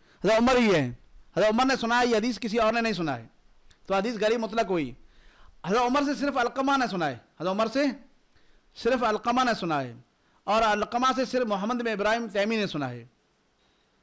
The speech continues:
और मोहम्मद बिन इब्राहिम तैमी से सिर्फ यहया बिन सईद अंसारी सुना है। फिर यहया बिन सईद अंसारी से लाखों लोगों ने, बहुत ज़्यादा लोगों ने सुना है। तो यहया बिन सईद अंसारी की बात से हदीस मुतवातिर है,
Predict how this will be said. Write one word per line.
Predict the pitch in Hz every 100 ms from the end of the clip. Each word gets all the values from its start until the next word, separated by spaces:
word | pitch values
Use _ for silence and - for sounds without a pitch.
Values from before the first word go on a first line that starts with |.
| _ _ _ 190
और | 226 240
मोहम्मद | 214 190 240 269
बिन | 254
इब्राहिम | 233 226 240 208
तैमी | 208 226 240
से | 226 240
सिर्फ | - 233 214
यहया | 190 196 214
बिन | 220
सईद | 208 214 202
अंसारी | 185 220 240
सुना | 208 214
है। | 240 247 - - - - -
फिर | 220
यहया | 214 190 214 262
बिन | 269 220
सईद | 240 254
अंसारी | 226 208 226 240
से | 262 254
लाखों | 196 180 190 233 233 233 - - -
लोगों | 170 196 226
ने, | 220
बहुत | 196 208
ज़्यादा | 208 214
लोगों | 190 202
ने |
सुना | 165 151
है। | 123 117 - _ - - - -
तो | 208
यहया | 214 220 269
बिन | 277
सईद | 254 247 269
अंसारी | 254 220 233 254 247
की | 262
बात | 208 262 262
से | 240
हदीस | 254
मुतवातिर | 247 233 247 254 269
है, | 185